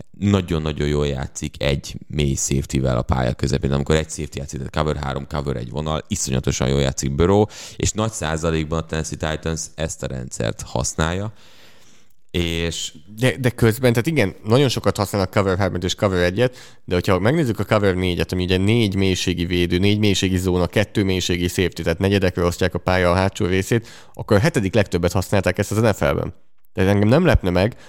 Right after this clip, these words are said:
Speaker 2: igen, ők sokkal agresszívabbak, mint a Las Vegas Raiders, és sokkal többet embereznek is, és az emberezéses védekezésben is ott vannak azért a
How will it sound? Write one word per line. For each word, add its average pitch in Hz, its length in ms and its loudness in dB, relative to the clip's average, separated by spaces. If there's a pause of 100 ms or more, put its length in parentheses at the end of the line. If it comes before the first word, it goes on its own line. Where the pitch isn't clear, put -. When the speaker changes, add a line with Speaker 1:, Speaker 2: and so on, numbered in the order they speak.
(140)
Speaker 2:
igen, 110 420 2 (220)
ők 113 280 2
sokkal 143 320 2
agresszívabbak, 95 760 2
mint 92 280 -2
a 92 320 2 (440)
Las 101 240 2
Vegas 92 260 2
Raiders, 95 300 2
és 95 100 4
sokkal 113 260 2
többet 90 240 2
embereznek 87 520 2
is, 95 120 0
és 92 120 -2
az 92 120 2
emberezéses 101 640 4
védekezésben 92 680 2
is 90 80 0
ott 98 140 2
vannak 92 320 0
azért 92 380 2
a 90 220 4